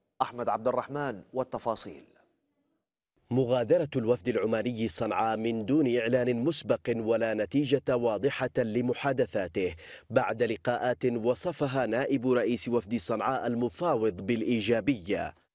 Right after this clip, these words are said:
Speaker 2: لقاءات الوفد العماني شملت قائد أنصار الله السيد عبد الملك الحوثي ورئيس المجلس السياسي الأعلى مهدي المشاط ورئيس هيئة الأركان محمد الغماري،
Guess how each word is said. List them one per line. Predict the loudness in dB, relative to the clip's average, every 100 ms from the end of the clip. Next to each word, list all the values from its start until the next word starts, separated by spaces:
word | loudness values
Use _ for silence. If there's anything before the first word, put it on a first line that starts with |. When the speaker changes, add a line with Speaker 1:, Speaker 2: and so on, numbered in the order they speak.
| -2
Speaker 2:
لقاءات | -2 0 0 2 0 2
الوفد | 2 2 2
العماني | 0 2 2 2 0 2 2
شملت | 2 2 4 2 0
قائد | 0 2 2 2
أنصار | 2 0 0 2
الله | 2 2 0
السيد | 0 2 2 2
عبد | 0 0
الملك | 0 2 2 2
الحوثي | -2 0 0 2 0
ورئيس | 2 2 2 2 0 2
المجلس | 0 2 0 0 0
السياسي | 0 2 2 2 -2 2 2
الأعلى | 2 0 0 0
مهدي | -2 -4
المشاط | -2 0 0 2 2 0 -4 -8 -8 -18 0
ورئيس | 2 4 2 2 2
هيئة | 2 2 2 0 0
الأركان | 0 0 0 0 2
محمد | 0 0 0 0 0
الغماري، | 0 2 2 2 0 -4